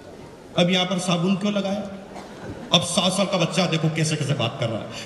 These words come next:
कैसे बिजनेस बढ़ेगा। सात साल के बच्चे को ना आरसीएम के बारे में पता है, ना सिस्टम के बारे में, ना प्रोडक्ट के बारे में, बच्चा बात कर रहा है। "ए, ये मेरे पापा की कंपनी के प्रोडक्ट हैं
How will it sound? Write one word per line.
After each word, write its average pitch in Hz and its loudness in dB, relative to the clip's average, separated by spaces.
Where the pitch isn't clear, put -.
कैसे 214 6
बिजनेस 254 2
बढ़ेगा। 220 4
सात 233 4
साल 294 6
के 285 2
बच्चे 277 4
को 285 6
ना 262 6
आरसीएम 285 6
के 330 4
बारे 294 6
में 285 4
पता 285 4
है, 302 6
ना 262 6
सिस्टम 311 6
के 294 6
बारे 269 6
में, 285 4
ना 254 4
प्रोडक्ट 277 2
के 294 4
बारे 262 6
में, 214 4
बच्चा 262 6
बात 233 4
कर 202 2
रहा 165 4
है। 123 0
"ए, 226 4
ये 220 8
मेरे 220 6
पापा 208 4
की 220 2
कंपनी 208 4
के 214 6
प्रोडक्ट 196 2
हैं - -2